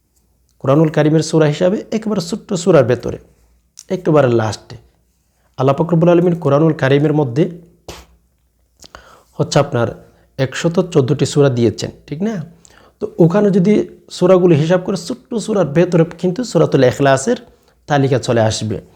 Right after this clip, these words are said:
যেমন আমি যদি বলি, সেই সূরাটি একেবারে শেষের দিকে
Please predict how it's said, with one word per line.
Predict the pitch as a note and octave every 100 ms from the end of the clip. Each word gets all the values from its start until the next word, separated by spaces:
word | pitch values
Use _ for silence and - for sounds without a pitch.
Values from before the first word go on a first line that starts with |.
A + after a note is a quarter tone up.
| _ _ _ _ D3
যেমন | D#3+ G#3
আমি | F#3+ F#3
যদি | F#3 F3+
বলি, | E3 D#3 A#3+ -
সেই | - D#3+
সূরাটি | - F3 F3 F3
একেবারে | F3 E3+ D#3 C3+
শেষের | - - A#2
দিকে | A2+ A#2